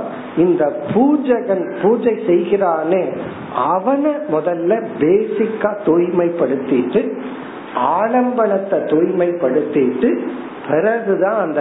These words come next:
தேவதைகளை எல்லாம் வழிபட வேண்டும். அதனால முதல்ல என்ன பண்ணணும்னா, பல் துவக்கி, அதாவது காலையில எழுந்த உடனே பல்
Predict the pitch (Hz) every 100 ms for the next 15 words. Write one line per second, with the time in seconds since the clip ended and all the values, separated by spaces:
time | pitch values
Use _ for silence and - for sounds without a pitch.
0 | 139 147 160 170 170 156 165 143 143 127
1 | 131 175 156 143 160 160 151 196 185 123
2 | - - 147 - - - - - - -
3 | - - - - - - - - - 151
4 | 147 160 190 156 147 151 190 220 196 156
5 | 185 165 151 147 143 143 143 131 - 160
6 | 160 190 - 180 147 131 120 139 190 247
7 | - - - - - - - - - 143
8 | 160 202 - - 151 156 170 170 208 233
9 | 175 147 170 208 233 226 202 151 151 151
10 | 151 233 - - - - - - - -
11 | - - 170 208